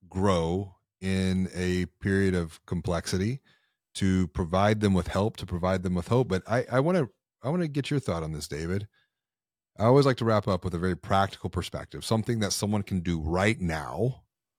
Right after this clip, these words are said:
to apply what we've been discussing here. And how can someone do that? How can they begin to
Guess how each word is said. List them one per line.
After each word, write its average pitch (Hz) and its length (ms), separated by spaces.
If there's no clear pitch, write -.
to 98 140
apply 95 560
what 98 140
we've 92 140
been 92 180
discussing 90 680
here. 78 400
And 131 140
how 156 160
can 165 200
someone 156 300
do 147 140
that? 85 140
How 131 120
can 147 200
they 135 120
begin 123 380
to 107 480